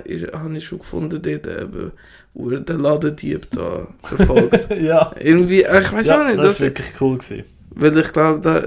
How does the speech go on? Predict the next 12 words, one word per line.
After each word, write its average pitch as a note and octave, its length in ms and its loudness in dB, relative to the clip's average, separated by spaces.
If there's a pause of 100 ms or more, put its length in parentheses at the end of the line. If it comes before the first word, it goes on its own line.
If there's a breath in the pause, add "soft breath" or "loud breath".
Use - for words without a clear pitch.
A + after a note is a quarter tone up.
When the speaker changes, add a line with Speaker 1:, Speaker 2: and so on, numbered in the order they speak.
(140)
Speaker 1:
die D#3 240 2
Szene D#3 340 -2
drückt D3 300 -2
so D3+ 320 -2 (100)
am D3 100 -6
meisten D3 360 -2
aus, D3 120 -6
was D3+ 260 -10
ich - 120 -12
am D3 200 -8
Film D3 300 -6
schätze. - 420 -10